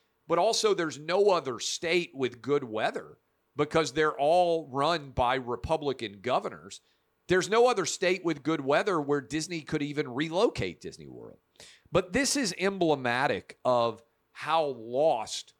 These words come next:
so many of these left-wing critics are.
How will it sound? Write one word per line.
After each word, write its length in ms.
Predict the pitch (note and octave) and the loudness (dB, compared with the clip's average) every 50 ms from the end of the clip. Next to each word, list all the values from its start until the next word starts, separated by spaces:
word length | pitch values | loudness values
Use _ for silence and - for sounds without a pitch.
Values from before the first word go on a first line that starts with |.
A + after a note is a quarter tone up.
| _ _ _ | _ _ _
so 440 | - - - - - G3 G3 G3+ G#3 | -8 -4 -2 0 4 6 6 6 6
many 440 | G3+ F#3 E3+ F3 F3+ F3+ E3+ D3+ - - | 4 0 -4 -6 -8 -10 -12 -14 -10 -6
of 320 | C#3 C#3 - B2+ A#2+ A2+ | -4 -4 -4 -6 -10 -14
these 300 | B2+ C3+ C3 B2+ A#2 B2 | -14 -14 -12 -12 -12 -12
left-wing 800 | A2+ A2+ A#2+ C3+ C3+ C3+ - - A#2+ A2+ B2 B2+ B2 A2+ A2 G#2 | -8 -4 -2 -2 -2 -2 -6 -12 -12 -8 -8 -8 -8 -8 -10 -16
critics 540 | - - - C3+ C3 A#2+ G2+ - - - - _ - | -16 -6 -2 -2 0 -2 -2 -4 -8 -12 -12 _ -4
are. 440 | A#2+ D3+ F3 - - - D3 - | -4 -2 -2 -4 -6 -8 -14 -20